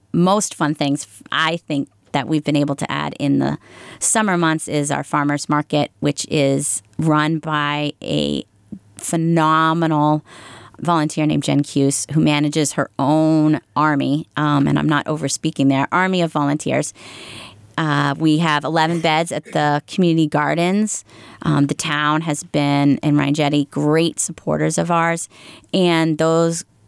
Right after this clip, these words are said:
beds are harvested twice a week at six o'clock in the morning. The harvest is sort of packaged up so clients can have, and when I say have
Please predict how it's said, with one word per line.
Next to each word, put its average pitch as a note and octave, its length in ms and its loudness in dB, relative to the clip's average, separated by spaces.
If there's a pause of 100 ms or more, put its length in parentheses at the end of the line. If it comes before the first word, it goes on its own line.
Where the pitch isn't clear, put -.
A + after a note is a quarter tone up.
(140)
beds D#3+ 280 0
are D3 100 -2
harvested D#3 680 -2 (420)
twice - 460 -4
a F#3 60 -2
week E3+ 380 -4
at - 200 -6
six - 320 -4
o'clock E3+ 460 -4
in F3 80 -4
the D#3+ 60 0
morning. D#3 540 2 (380)
The C#3+ 420 0
harvest D3+ 580 -2
is D3+ 120 -2
sort D3+ 220 -2
of - 140 -6
packaged D3+ 680 -6
up D3+ 240 -2
so D3+ 380 0
clients - 440 -2
can D3+ 380 2 (280)
have, D#3 680 0 (920)
and D3+ 180 0
when F3 140 2
I F3 140 2
say D#3+ 240 -2
have D#3 600 -2